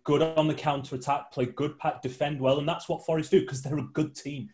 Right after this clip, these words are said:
You know, the, the, they are also in the playoff hunt at, what, fifth? They're not there by fluke. Um, they're a very well-drilled outfit. Um,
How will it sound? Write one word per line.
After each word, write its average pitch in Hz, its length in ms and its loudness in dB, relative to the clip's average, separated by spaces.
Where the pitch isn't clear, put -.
You 123 80 0
know, 120 100 2
the, 123 240 0
the, 135 200 -2
they 151 160 6
are 156 260 6
also 147 380 0
in 135 80 -2
the 135 40 -8
playoff 135 380 0
hunt 131 240 -2
at, 127 160 -8
what, 123 260 -12
fifth? 151 300 -2
They're 131 80 0
not 160 180 2
there 147 200 6
by 139 160 4
fluke. 131 400 -4
Um, 113 380 -6
they're 127 160 0
a 123 140 0
very 131 220 4
well-drilled 120 580 -2
outfit. 117 400 -8
Um, 110 320 -2